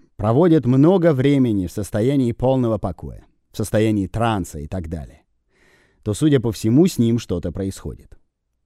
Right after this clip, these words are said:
В конце концов, с ним что-то происходит. Очевидно, что именно это с ним и происходит. Йога. Поймите, сейчас речь идёт не о том, что правильно и что неправильно. Мы не говорим, что это правильно или что это неправильно, или что-то ещё.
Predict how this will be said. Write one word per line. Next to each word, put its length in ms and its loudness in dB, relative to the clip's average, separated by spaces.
В 80 -6
конце 260 0
концов, 380 -8
с 60 -14
ним 160 0
что-то 280 -8
происходит. 560 -12
Очевидно, 540 2
что 160 -4
именно 320 0
это 300 -2
с 100 -4
ним 220 2
и 20 -6
происходит. 640 -8
Йога. 540 -2
Поймите, 380 -2
сейчас 360 -8
речь 200 -6
идёт 220 -6
не 100 -2
о 100 -4
том, 220 -4
что 200 -8
правильно 420 -4
и 60 -4
что 180 -8
неправильно. 480 -6
Мы 120 -8
не 100 -4
говорим, 320 -4
что 140 -14
это 140 -14
правильно 440 -6
или 120 -4
что 140 -6
это 120 -4
неправильно, 500 -4
или 140 -10
что-то 260 -8
ещё. 260 -12